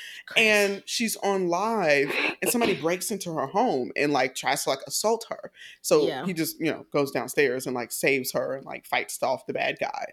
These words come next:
Speaker 2: until he
Speaker 1: Mm-hmm.
Speaker 2: realizes the bad guy is his friend.
Speaker 1: Which is so disgusting and weird. He didn't even go
Speaker 2: What
Speaker 1: after
Speaker 2: the
Speaker 1: the
Speaker 2: fuck
Speaker 1: friend
Speaker 2: is
Speaker 1: after
Speaker 2: that
Speaker 1: he,
Speaker 2: about?
Speaker 1: like, found out that it was his friend. He just, like, "All right, let him go. Let's run after him, fool."
Speaker 2: Yeah. Yeah.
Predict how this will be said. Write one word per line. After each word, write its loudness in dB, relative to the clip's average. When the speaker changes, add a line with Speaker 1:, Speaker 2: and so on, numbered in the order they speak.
Speaker 2:
until -2
he 0
Speaker 1:
Mm-hmm. 0
Speaker 2:
realizes 4
the -4
bad 0
guy -4
is -6
his -2
friend. -8
Speaker 1:
Which 4
is 0
so 6
disgusting -2
and -2
weird. -6
He 2
didn't 10
even 8
go 8
Speaker 2:
What 10
Speaker 1:
after 2
Speaker 2:
the 0
Speaker 1:
the -2
Speaker 2:
fuck 2
Speaker 1:
friend 8
Speaker 2:
is 8
Speaker 1:
after 0
Speaker 2:
that 6
Speaker 1:
he, 6
Speaker 2:
about? 6
Speaker 1:
like, 4
found 4
out 6
that 0
it 4
was 0
his -6
friend. 4
He 0
just, -4
like, 0
"All 2
right, 4
let 4
him 2
go. 4
Let's -2
run 4
after 2
him, 6
fool." 6
Speaker 2:
Yeah. 2
Yeah. 4